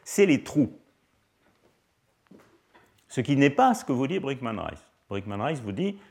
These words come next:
les porteurs de charge que vous mesurez, c'est un moins X, c'est le volume de la surface de Fermi. Mais bon, comme vous voyez, euh,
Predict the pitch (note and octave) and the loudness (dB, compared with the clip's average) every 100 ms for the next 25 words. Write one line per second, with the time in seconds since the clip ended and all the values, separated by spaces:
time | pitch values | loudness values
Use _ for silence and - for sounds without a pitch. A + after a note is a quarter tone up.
0 | _ A2 - B2+ - C3+ A#2+ C3 B2 - | _ -4 -2 -2 -2 -2 -2 -6 -8 -8
1 | G2+ G#2+ A#2+ A2+ A2+ E3+ F#3+ - C#3 - | -4 0 0 2 0 0 -2 -2 -4 0
2 | A3 G#3 D#3 B2+ B2 - - G2 F#2 G2+ | 2 4 2 2 -2 -4 -10 -6 -4 -2
3 | D3+ D#3 A2 F#2 - G#2+ G#2+ F#2 - F2+ | -4 -4 -4 -4 -6 -8 -8 -8 -8 -10
4 | D#2 - _ _ _ _ _ - _ _ | -10 -20 _ _ _ _ _ -20 _ _
5 | _ _ _ - - _ _ _ _ G#3 | _ _ _ -20 -20 _ _ _ _ 4
6 | G#3 F3+ F3+ - - F3 F3+ C3+ A#2 C#3 | 8 8 4 -4 4 4 4 0 -4 -2
7 | C3 B2 C#3+ C#3 G#2 G2 F#2 F2 F2 E2+ | 0 2 2 2 2 -2 -2 -4 -6 -6
8 | F2 | -8